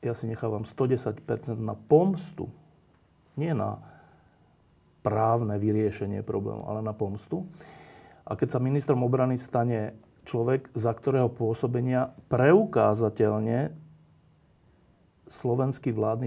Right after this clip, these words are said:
špeciál bol použitý v prospech komunistického Vietnamu a únosy ich občana, tak to sú nejaké správy o tom, čo sa ide diať, nie?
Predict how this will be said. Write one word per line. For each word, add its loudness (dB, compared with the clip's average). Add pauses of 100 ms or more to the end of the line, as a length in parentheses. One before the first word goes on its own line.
špeciál 0
bol -2
použitý -2
v -14
prospech 0
komunistického -4
Vietnamu -2
a -8
únosy -2
ich -4
občana, -6 (880)
tak -6 (800)
to 4
sú 2
nejaké 0
správy 2
o -4
tom, -2
čo -2
sa -4
ide -2
diať, -2
nie? -2